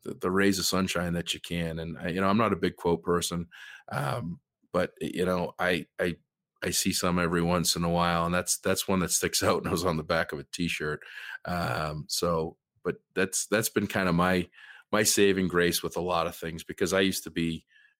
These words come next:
uh, I always tell people I'm far from perfect just because I'm doing this, and it's,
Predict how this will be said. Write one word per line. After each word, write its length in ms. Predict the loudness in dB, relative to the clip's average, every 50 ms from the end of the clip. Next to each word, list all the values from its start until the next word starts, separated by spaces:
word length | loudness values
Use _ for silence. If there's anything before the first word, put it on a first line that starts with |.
| _ _ -10
uh, 300 | -8 -8 -8 -8 -10 -12 -12 -16 -18 _ -6
I 100 | -2 0
always 180 | 0 0 -2 0
tell 160 | -2 -2 -2
people 300 | 0 -4 -4 -4 _ -8
I'm 80 | -10 -4
far 200 | 0 0 0 0
from 200 | 0 -4 -8 -8
perfect 460 | -4 -2 -2 -2 -2 -6 -10 -10 -10
just 140 | -14 -10 -8
because 260 | -8 -6 -4 -4 -4
I'm 140 | -4 -4 -4
doing 300 | -4 -4 -2 -2 -4 -4
this, 240 | -4 -6 -6 -6 -8
and 100 | -8 -10
it's, 280 | -8 -8 -8 -8 -8